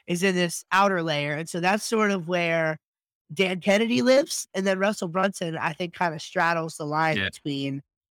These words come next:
Speaker 1: those other, uh, those other two. And so, so I would see his ads come across my Facebook feed almost every
Speaker 2: Mm-hmm.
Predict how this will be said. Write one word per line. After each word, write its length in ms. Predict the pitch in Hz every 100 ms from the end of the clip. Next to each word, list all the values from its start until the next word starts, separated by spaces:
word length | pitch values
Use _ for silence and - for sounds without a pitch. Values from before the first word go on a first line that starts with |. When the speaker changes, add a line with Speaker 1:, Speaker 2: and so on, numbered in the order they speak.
| _
Speaker 1:
those 280 | 156 165 156
other, 360 | 156 160 131 151 _
uh, 180 | 147 139
those 180 | 131 147
other 220 | 151 147
two. 260 | 120 175 151 - - - -
And 300 | 214 202 190 _ _
so, 400 | - 247 226 214 _ -
so 340 | - 220 202 -
I 200 | 202 254
would 180 | 247
see 320 | 196 - 233 220
his 260 | 208 190 -
ads 600 | - 180 196 208 208 -
come 200 | - 190
across 520 | 180 - 165 165 - - _ _ _ _
my 240 | 160 175 175
Facebook 540 | - 170 165 147 143
feed 360 | - 151 135 143 _ _ _
almost 600 | 180 208 240 240 233 - -
every 340 | 190 190 196
Speaker 2:
Mm-hmm. 140 | 185